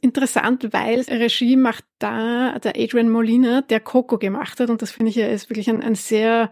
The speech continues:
herziger Film, der mir sehr gut gefallen hat. Deswegen kann ich mir vorstellen, dass das dann von ihm vielleicht auch ähnlich, äh, gut ist. Und zwar ist es nämlich aber auch natürlich ein, äh, Science-Fiction-Film. Also wir bleiben schon in unserem Genre. Und, äh, also dieser Elio, das ist ein junger Bub, der, äh, ganz begeistert, fasziniert von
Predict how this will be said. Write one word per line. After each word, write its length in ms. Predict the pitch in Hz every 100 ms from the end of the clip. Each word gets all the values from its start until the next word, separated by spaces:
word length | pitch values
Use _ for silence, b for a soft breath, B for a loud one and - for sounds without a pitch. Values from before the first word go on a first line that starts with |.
| b
herziger 400 | - 240 - 277
Film, 260 | 247 247 277
der 120 | 247
mir 80 | 226
sehr 320 | - - 240
gut 240 | 240 226 -
gefallen 480 | 214 196 - 208
hat. 320 | 233 285 - -
Deswegen 220 | 226 233 220
kann 100 | 233
ich 20 |
mir 60 |
vorstellen, 380 | 220 220 - 254
dass 260 | 226 220 - 220
das 180 | - 208
dann 140 | - 214
von 160 | 226
ihm 100 | 226
vielleicht 340 | 220 220 202 -
auch 300 | 220 220 - - -
ähnlich, 520 | 240 254 269 269 -
äh, 120 | 240
gut 240 | - 247 277
ist. 140 | 269
Und 100 | 247
zwar 140 | - 226
ist 100 | 226
es 120 | 220
nämlich 200 | 233 226
aber 140 | 220
auch 140 | 214 240
natürlich 420 | 247 247 226 -
ein, 180 | 220 -
äh, 140 | 208
Science-Fiction-Film. 1120 | - - 226 - - 302 - - 226 - 240
Also 140 | 233 214
wir 60 | 196
bleiben 400 | 214 302 220 233
schon 300 | - 226 247
in 100 | 247
unserem 340 | 226 226 220
Genre. 600 | - - 226 233 214 240 - B B B B B
Und, 340 | 247 233 233 -
äh, 120 | 233
also 120 | 240 214
dieser 220 | 226 -
Elio, 380 | 233 247 262 269
das 160 | 269 220
ist 60 | 214
ein 100 | 214
junger 240 | 220 233
Bub, 400 | 226 254 294 -
der, 360 | 226 214 214 -
äh, 60 | 220
ganz 440 | 208 214 - -
begeistert, 600 | - 226 - 196 - 226
fasziniert 420 | - 214 - 226
von 180 | - 226